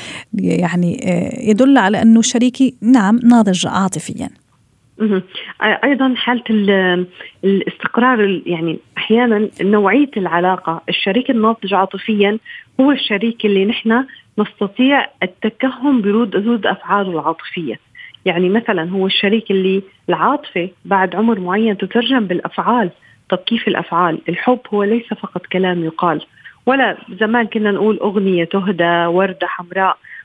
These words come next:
Speaker 2: ولكن مع الزمن هو موقف وفعل. فالشخص الناضج عاطفيا هو الشخص اللي عنده حالة استقرار عاطفي تجاه شريكه،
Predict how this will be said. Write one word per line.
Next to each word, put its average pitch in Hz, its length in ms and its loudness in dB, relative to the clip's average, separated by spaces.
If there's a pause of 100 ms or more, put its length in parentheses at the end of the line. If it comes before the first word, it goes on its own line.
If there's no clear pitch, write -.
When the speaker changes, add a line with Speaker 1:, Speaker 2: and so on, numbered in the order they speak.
(100)
Speaker 2:
ولكن 262 320 0
مع 220 160 2
الزمن 233 400 0
هو 202 240 0
موقف 214 440 0 (200)
وفعل. 175 400 -8 (480)
فالشخص 202 640 0
الناضج 233 460 2
عاطفيا 190 600 -2
هو 190 100 -2
الشخص - 380 -4
اللي 190 140 2
عنده 220 280 0
حالة 214 420 0
استقرار - 540 -2
عاطفي 208 460 -2
تجاه 180 320 0
شريكه، 170 500 -2